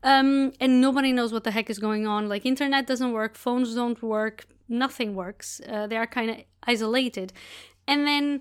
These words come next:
you kinda get to know why, but I think that there's a lot more to the story that could have been developed and I was expecting to be developed and was not.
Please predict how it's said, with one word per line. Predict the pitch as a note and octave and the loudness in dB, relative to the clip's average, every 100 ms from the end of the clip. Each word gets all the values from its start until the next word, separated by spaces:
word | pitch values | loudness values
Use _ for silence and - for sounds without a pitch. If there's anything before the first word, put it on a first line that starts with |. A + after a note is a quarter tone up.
| - | -2
you | C#4+ | 0
kinda | F4 G4 E4+ | 2 2 2
get | D#4+ | 0
to | D4 | 0
know | C#4+ | 0
why, | A3+ F#3+ F#3+ A3 E4 C#4+ | 0 0 0 0 -2 -2
but | B3+ | 0
I | C4+ | 0
think | C4+ D#4 D4 | 0 -2 -2
that | A#3+ | -4
there's | C4 C4 - | -2 -2 -4
a | B3 | -4
lot | B3 A#3 B3+ C4+ - - | -2 0 0 -2 -8 -6
more | A#3 A#3 A#3+ B3+ C4 | 0 4 4 4 2
to | C4 B3+ | 0 -6
the | A#3 | -6
story | - A#3+ A3+ A#3+ | -6 -2 0 0
that | A3+ - | -2 -2
could | B3+ | -2
have | A#3 - | 0 0
been | A#3 A3+ | 0 0
developed | G#3 F3 F3+ A#3+ C4+ - | -2 -4 -2 0 -2 -4
and | B3 A3+ | -2 0
I | |
was | A3+ A3+ - - | 0 -2 -6 -12
expecting | - - - A3 A3+ - C#4+ C4+ | -12 -12 -8 -8 -6 -4 -4 -2
to | B3+ | -6
be | G#3 A#3 | -4 -4
developed | G#3 F#3+ F#3+ A3 B3+ - - | -4 -6 -4 -2 -4 -6 -12
and | - A3+ G#3+ | -6 -4 -4
was | G#3+ F#3 | -6 -6
not. | G3 F#3+ C4 - - | -6 -2 -4 -6 -16